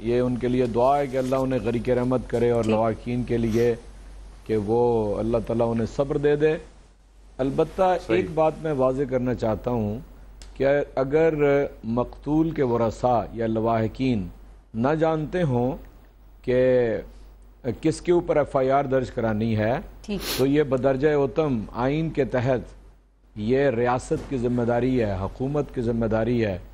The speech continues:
Speaker 1: शहरियों की हिफाजत और ये ढूंढना कि उनके कातिल कौन है। कतई नज़र इसके कि एमक्यूएम हुकूमत, हुकूमत में है या नहीं है,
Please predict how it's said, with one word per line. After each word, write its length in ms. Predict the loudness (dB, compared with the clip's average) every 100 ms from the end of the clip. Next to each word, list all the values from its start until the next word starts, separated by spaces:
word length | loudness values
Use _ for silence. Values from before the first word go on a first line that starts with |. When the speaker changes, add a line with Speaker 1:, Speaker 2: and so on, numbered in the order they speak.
| -20
Speaker 1:
शहरियों 480 | -2 0 2 0 0
की 120 | 0
हिफाजत 600 | 0 0 0 0 0 -2 -6 -20 -20 -20 -20 _ -2
और 260 | 2 2 0
ये 200 | 0 -2
ढूंढना 680 | -4 -4 -2 0 0 0 -4 -16 -20 -8
कि 60 | -2
उनके 280 | -2 0 -2
कातिल 460 | 0 -2 0 -2
कौन 360 | -2 -6 -6 -6
है। 100 | -6 -10 -18 -20 -20 -20 _
कतई 220 | -4 0 0
नज़र 280 | 2 2
इसके 360 | 0 -2 -4 -2
कि 120 | 0
एमक्यूएम 560 | 0 0 -2 -2 0 0
हुकूमत, 500 | 0 -2 -2 -2 -4
हुकूमत 360 | -4 -2 -2
में 120 | -2 0
है 220 | 0 2
या 100 | 0
नहीं 340 | 0 -2 0
है, 260 | -2 -4